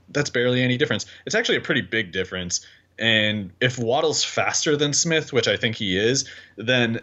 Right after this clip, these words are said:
their density adjusted speed is far apart from each other. So granted, Waddle never took on the volume that Smith did at Alabama,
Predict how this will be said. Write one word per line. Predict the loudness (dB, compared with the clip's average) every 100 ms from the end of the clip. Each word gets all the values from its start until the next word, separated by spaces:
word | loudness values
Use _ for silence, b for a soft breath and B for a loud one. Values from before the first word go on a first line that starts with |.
| -6
their | 0 0
density | 2 0 0 0 2 2
adjusted | 2 0 0 -2 -2
speed | -2 0 0 0 -2 -2
is | -2 0 -2
far | -4 0 2 2
apart | 0 -2 -2
from | 0 2
each | 2
other. | 2 2 0 B B B
So | 0 2 2 -2 -6 _ _ _ -10
granted, | 0 0 4 0 2
Waddle | 2 4 2
never | 0 -2
took | -2 -2
on | -2
the | -4
volume | -6 -4 -2 0 0 -2 -6 _ -2
that | 0
Smith | 2 0 -2 0
did | 0
at | 2
Alabama, | 2 2 2 0 2 0